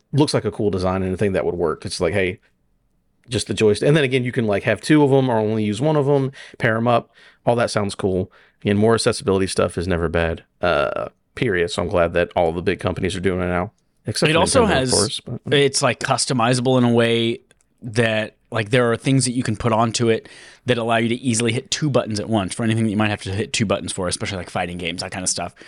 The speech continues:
Speaker 2: You
Speaker 1: Yeah.
Speaker 2: have to do combos. Or I saw, I assume that's what these ports are for. I saw a couple of ports on there that look like they might be able to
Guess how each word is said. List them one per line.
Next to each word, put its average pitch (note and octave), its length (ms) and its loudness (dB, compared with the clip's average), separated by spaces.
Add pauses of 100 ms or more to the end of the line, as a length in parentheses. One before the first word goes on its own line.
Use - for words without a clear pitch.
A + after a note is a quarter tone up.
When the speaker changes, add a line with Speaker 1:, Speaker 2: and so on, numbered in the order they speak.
(500)
Speaker 2:
You - 80 0
Speaker 1:
Yeah. - 60 2
Speaker 2:
have - 60 -6
to G2 60 -4
do F#2+ 80 0
combos. G2 580 0
Or B2 600 4 (140)
I A#2+ 120 0
saw, E3 680 4 (320)
I C#3+ 60 2
assume G3+ 360 2
that's A2+ 160 0
what G#2 100 -4
these G2+ 140 -2
ports G2+ 260 0
are F#2 60 -6
for. G2 180 0
I G#2+ 100 -4
saw D3 220 4
a C3 60 0
couple D3 260 -2
of - 80 -2
ports B2+ 300 -2
on G#2+ 280 2
there A2 300 2 (360)
that A#2 220 -2
look B2 300 2
like C3+ 160 2
they A#2 120 0
might A2+ 220 0
be A#2+ 120 0
able A2 160 -2
to G#2 720 2